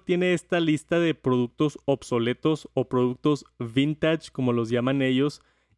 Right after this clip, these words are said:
y, eh, te puedes meter aquí directamente en su página de apple punto com para ver el soporte de, de todos estos productos. Y la novedad es que va a incluir ahora el iPhone cinco C,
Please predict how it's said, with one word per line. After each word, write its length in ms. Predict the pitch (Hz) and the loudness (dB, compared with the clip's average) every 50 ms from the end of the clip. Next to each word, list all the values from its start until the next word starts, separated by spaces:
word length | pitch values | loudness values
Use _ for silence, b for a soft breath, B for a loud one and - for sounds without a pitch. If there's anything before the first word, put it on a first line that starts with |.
| _ - | _ -4
y, 580 | 127 123 123 120 117 117 117 113 113 110 113 - - | -2 0 0 0 0 0 -2 -2 -2 -2 -4 -2 -2
eh, 160 | 120 131 135 | -2 -2 0
te 120 | - 151 | 0 -2
puedes 260 | - - 143 147 165 175 | -2 0 0 0 2 0
meter 360 | 185 170 - 151 139 123 113 | -2 -2 0 0 0 0 -2
aquí 240 | 110 - - 123 127 | -4 -6 -4 -2 0
directamente 580 | 135 143 151 - - 147 139 135 135 131 - | 0 0 -2 -2 -2 -2 -2 -2 -2 -2 -2
en 100 | 151 151 | -4 -4
su 140 | - 135 113 | -4 -6 -4
página 380 | - 120 117 104 139 135 139 139 | -4 -4 -4 -2 -2 -2 0 0
de 140 | 127 117 | 0 0
apple 320 | 113 113 - - 139 131 127 - | -2 -2 -2 -2 -2 -2 -2 -2
punto 360 | - 127 120 - 135 127 - | -4 -4 -2 -2 -4 -4 -2
com 240 | - 120 117 117 - | -2 -2 -2 -2 -2
para 200 | 131 120 113 110 | -2 -2 -2 -2
ver 140 | 107 110 | -2 -2
el 140 | 113 120 123 | -2 -4 -4
soporte 520 | - - 123 - - 117 113 117 - - 123 | -2 -4 -4 -2 0 -2 -2 -2 -2 -2 0
de, 320 | 123 120 117 113 107 104 _ _ _ _ _ _ - | 0 0 0 -2 -4 -6 _ _ _ _ _ _ -6
de 120 | - 120 110 | -4 -4 -2
todos 320 | - - 117 117 120 - | 0 0 2 2 2 0
estos 300 | 135 120 - - 131 - | -2 -4 -2 -4 -4 -4
productos. 640 | - - 120 117 117 117 - - 143 139 127 - - _ _ _ _ _ _ - | -2 -2 0 0 0 0 -2 0 -2 -2 -2 -4 -10 _ _ _ _ _ _ -6
Y 600 | - 123 120 117 117 113 110 110 - - - _ _ _ _ _ _ _ _ _ _ - | -2 0 0 0 0 0 -2 -2 -4 -8 -10 _ _ _ _ _ _ _ _ _ _ 0
la 260 | 147 139 143 143 143 | 2 2 2 2 2
novedad 560 | 143 139 135 135 135 135 143 156 165 170 165 | 0 0 2 2 2 2 2 2 0 0 -2
es 160 | - 143 - | -2 -4 -4
que 160 | - - 151 | -4 -4 -4
va 280 | 143 139 139 139 - - | -2 0 -2 -2 -2 -4
a 160 | - 143 147 147 | -4 -2 -2 -2
incluir 540 | 143 139 131 - - 117 117 120 123 131 | -2 -4 -4 -6 -6 -4 -2 0 0 0
ahora 340 | 135 131 131 131 135 139 - - | 0 0 0 0 -2 -4 -6 -6
el 120 | 127 117 | -6 -4
iPhone 480 | 120 117 120 120 - - 131 127 131 135 | -2 -2 -2 -2 -2 -2 -2 -2 -4 -6
cinco 640 | - - - 131 123 123 120 - - 127 123 123 - - | -8 -6 -2 0 0 0 0 0 0 0 0 -2 -4 -8
C, 360 | - - - - 110 104 110 | -14 -10 -6 -4 -4 -4 -6